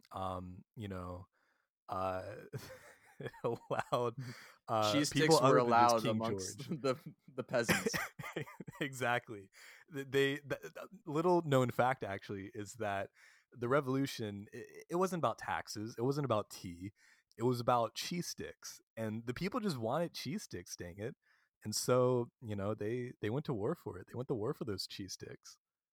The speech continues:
Speaker 1: So
Speaker 2: honestly, this is, this is the worst thing about Hamilton, right? Because they have overlooked
Speaker 1: <laughs>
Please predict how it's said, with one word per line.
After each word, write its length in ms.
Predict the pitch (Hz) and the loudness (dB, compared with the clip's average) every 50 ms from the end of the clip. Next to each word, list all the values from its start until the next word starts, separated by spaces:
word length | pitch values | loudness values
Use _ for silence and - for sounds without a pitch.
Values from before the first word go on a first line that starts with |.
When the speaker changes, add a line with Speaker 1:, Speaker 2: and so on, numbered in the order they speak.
| _ _ | _ _
Speaker 1:
So 340 | - - 101 92 90 87 90 - _ - | -14 -10 -8 -8 -8 -8 -12 -12 _ -10
Speaker 2:
honestly, 240 | 143 185 - 247 185 | -8 -6 -6 -6 -4
this 220 | 151 180 - - | -4 -6 -6 -8
is, 260 | 202 202 180 156 151 - 131 | -10 -12 -14 -14 -16 -16 -12
this 160 | 139 151 - | -12 -10 -10
is 80 | 208 175 | -8 -6
the 140 | 156 143 120 | -4 -4 -4
worst 260 | 113 113 110 107 - | -4 -6 -8 -8 -10
thing 160 | 117 107 104 | -12 -14 -12
about 220 | 104 101 98 90 - | -10 -8 -8 -8 -10
Hamilton, 420 | 110 98 95 92 90 - - - 90 90 90 90 | -12 -14 -14 -16 -18 -20 -20 -20 -20 -20 -16 -14
right? 140 | 98 101 - _ _ _ _ _ _ | -14 -14 -14 _ _ _ _ _ _
Because 380 | 120 - - 127 113 107 110 | -20 -12 -10 -10 -10 -10 -8
they 320 | 101 117 135 160 165 170 - - | -6 -6 -4 -4 -4 -6 -8 -8
have 200 | 127 131 113 104 104 - 110 | -8 -8 -8 -8 -8 -8 -6
overlooked 560 | 113 113 113 110 101 104 101 95 - 127 - - _ | -6 -6 -6 -6 -6 -6 -6 -6 -8 -10 -12 -14 _
Speaker 1:
<laughs> 380 | - - - _ _ - - | -14 -14 -14 _ _ -20 -20